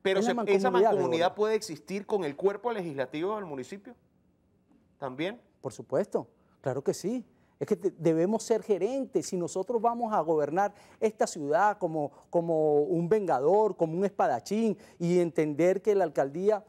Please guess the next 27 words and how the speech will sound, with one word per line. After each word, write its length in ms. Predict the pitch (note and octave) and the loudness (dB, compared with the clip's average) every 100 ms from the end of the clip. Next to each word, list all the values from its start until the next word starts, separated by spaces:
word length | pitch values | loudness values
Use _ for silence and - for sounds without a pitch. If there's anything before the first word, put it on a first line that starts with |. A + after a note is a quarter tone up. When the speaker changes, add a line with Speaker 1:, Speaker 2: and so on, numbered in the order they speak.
| _ | _
Speaker 2:
del 180 | E3 F3 | -2 0
municipio 580 | E3 D#3 - F3+ E3 G#3 | -2 -4 -6 -8 -2 0
Libertador 680 | G3 D#3+ C#3 C#3 D3+ F3+ F#3 - | 2 0 0 0 2 0 -2 -2
la 120 | F#3 | 2
vamos 260 | F3+ F#3+ F#3+ | 2 2 0
a 40 | |
utilizar 520 | F#3+ F3 C#3+ - E3+ E3+ | -2 -4 -4 -2 -2 0
para 160 | F#3 | -4
inmediatamente, 880 | E3 C#3+ D#3 E3+ F#3 F#3 G3 - F#3 - _ | -2 -2 0 0 -2 -2 -4 -2 -4 -4 _
eh, 260 | E3 D#3 D3+ | -4 -4 -6
empezar 580 | D3+ D3 D#3 D3+ D3+ F3 | -8 -2 -2 0 0 2
a, 160 | F#3+ E3+ | 0 0
a 180 | D#3+ | -2
generar 480 | D3+ C#3+ C#3 D3 D#3 | -2 -4 0 0 0
conflicto, 580 | G3 D#3+ F#3+ G3 - A3 - _ - | -2 -2 -2 -2 0 -2 -6 _ -8
entonces 380 | C#3+ D#3+ B3 | -6 -4 -6
sencillamente 640 | A3+ E3+ F3 F#3+ A3 A3 A3+ | -8 -8 -8 -10 -8 -6 -4
el 60 | |
venezolano, 580 | F#3+ F3 - C3 E3+ G#3+ | -2 -4 -6 -6 -6 -4
el 100 | D3+ | -6
caraqueño, 640 | - C3 - E3 F3+ A3 - - E3 | -2 -4 -2 -2 0 -2 -6 -12 -2
no 200 | F3+ F#3 | -2 -2
tiene 380 | G#3 G#3+ G#3 | -2 -2 -2
eso 180 | G#3 G#3+ | -8 -6
como 200 | F3 C#3+ | -6 -6
una 120 | C#3+ | -6
opción. 460 | D#3+ - A#3 B3+ | -8 -4 -2 -2